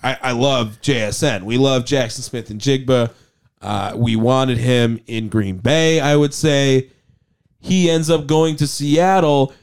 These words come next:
They have an aging Tyler Lockett, I guess, but they also have a very young and fresh D K Metcalf. Completely different receivers.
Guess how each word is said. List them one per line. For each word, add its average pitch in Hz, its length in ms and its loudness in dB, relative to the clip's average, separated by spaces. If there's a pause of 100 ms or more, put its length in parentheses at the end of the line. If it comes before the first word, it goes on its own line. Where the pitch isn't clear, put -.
(240)
They 127 140 0
have 127 220 0
an 120 140 -6
aging 139 400 0
Tyler 135 460 2
Lockett, 165 500 2
I 156 140 2
guess, 151 480 0
but 127 260 -2
they 123 140 0
also 123 320 0
have 113 260 -2
a 107 60 -8
very 117 300 0
young 117 280 -2
and 113 100 -4
fresh 117 460 -2
D 104 160 -10
K 104 240 -4
Metcalf. 156 720 -2
Completely 202 480 -6
different 208 300 0
receivers. 175 680 0